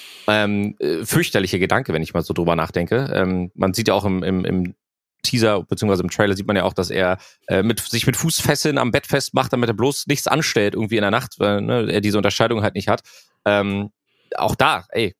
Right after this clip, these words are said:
äh, d-, der Trailer auf jeden Fall, äh,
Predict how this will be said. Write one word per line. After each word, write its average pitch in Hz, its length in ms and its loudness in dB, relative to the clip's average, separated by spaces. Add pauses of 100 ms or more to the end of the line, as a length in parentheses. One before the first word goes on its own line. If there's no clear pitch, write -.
äh, 78 280 -4 (800)
d-, 104 80 0
der 113 180 0
Trailer 120 320 2
auf 110 120 -4
jeden 120 140 -2
Fall, 110 680 2
äh, - 60 -20